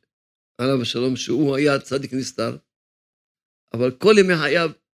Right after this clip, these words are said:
מסר נפשו, בטל גזרות מעם ישראל, מתפלל לעם ישראל, והוא סבל ייסורים, ייסורים נוראים, הוא לא עשה אף פעם חטא. הוא סבל ייסורים נוראים מאוד, בשביל מה? בשביל לכפר על עם ישראל, בשביל,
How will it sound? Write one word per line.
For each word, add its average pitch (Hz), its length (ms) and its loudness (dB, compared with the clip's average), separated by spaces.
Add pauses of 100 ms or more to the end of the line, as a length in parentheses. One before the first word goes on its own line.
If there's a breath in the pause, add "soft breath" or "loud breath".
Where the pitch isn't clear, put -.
(160)
מסר 143 320 -4 (100)
נפשו, 165 400 -4 (520)
בטל 147 280 2
גזרות 139 360 2
מעם 143 200 0
ישראל, 135 640 0
מתפלל 147 380 -2
לעם 156 180 -2
ישראל, 147 640 0
והוא 143 100 -2
סבל 147 340 -2
ייסורים, 208 680 -2 (760)
ייסורים - 560 -4
נוראים, 196 340 4
הוא 160 140 4
לא 175 100 6
עשה 190 220 0
אף 185 100 -2
פעם 190 120 0
חטא. 170 400 0 (920)
הוא - 80 -12
סבל 98 260 -8
ייסורים - 480 -2
נוראים 453 540 -2
מאוד, 226 380 4
בשביל 143 340 0
מה? 175 220 0 (800)
בשביל 131 180 -8
לכפר 123 340 -2
על 131 200 2
עם 131 120 2
ישראל, 131 520 2
בשביל, 135 220 -4